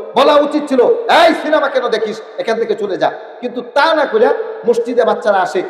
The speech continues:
তখন তাদেরকে ধমক দিয়া মসজিদ থেকে বের করে দেয়। এবং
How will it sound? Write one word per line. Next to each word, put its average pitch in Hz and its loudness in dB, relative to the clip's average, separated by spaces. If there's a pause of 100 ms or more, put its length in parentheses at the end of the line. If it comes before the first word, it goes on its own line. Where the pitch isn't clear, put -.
(220)
তখন 262 4
তাদেরকে 226 4
ধমক - 2
দিয়া 214 2 (280)
মসজিদ 226 2
থেকে 196 -4
বের 208 2
করে 180 0
দেয়। 139 -6 (540)
এবং 285 4